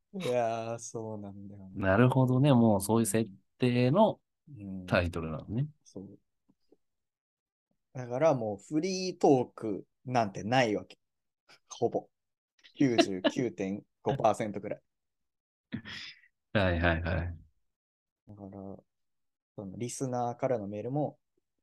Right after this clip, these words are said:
Speaker 1: 「これこれこういうことがありました。囲碁将棋さんどう思いますか？」なんてもんはない。もう、創作の、もうネタメールが、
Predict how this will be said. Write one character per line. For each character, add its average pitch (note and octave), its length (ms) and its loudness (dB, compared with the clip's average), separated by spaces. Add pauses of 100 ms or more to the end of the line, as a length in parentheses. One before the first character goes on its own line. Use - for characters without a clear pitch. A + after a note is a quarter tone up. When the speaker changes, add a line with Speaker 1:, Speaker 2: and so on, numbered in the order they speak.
(140)
Speaker 1:
「こ A2+ 60 0
れ A2+ 60 -2
こ A2 80 0
れ G2+ 60 -2
こ A#2 160 -2
う A2 60 2
い A2+ 40 2
う A2 40 -4
こ A2 120 -6
と A2+ 140 -2
が G2+ 140 -2
あ G#2 40 -4
り G#2 80 -8
ま A2 120 -8
し - 60 -16
た。 A2 120 -6
囲 A2+ 80 -4
碁 G#2 120 -6
将 G#2+ 160 -8
棋 G2+ 60 -10
さ G#2+ 140 -8
ん G#2 40 -8
ど A#2+ 120 0
う A#2+ 40 0
思 G#2+ 180 -6
い A2 40 -8
ま C3+ 120 -2
す C#3+ 80 -14
か？」 B2 100 0
な C3 160 4
ん C#3+ 120 -6
て - 240 -4 (260)
も A#2 160 -4
ん G#2 80 -4
は E2+ 80 -10
な F#2 160 -6
い。 E2 100 -16 (520)
も G2+ 160 -10
う、 - 60 -20 (640)
創 C3+ 320 4
作 C#3 360 -2
の、 A#2+ 260 -4 (540)
も G2 320 -12 (180)
う - 20 -14
ネ G2+ 80 -10
タ G#2+ 160 -4
メ A2 200 -2
ー F2+ 40 -6
ル F#2 80 -12
が、 - 240 -10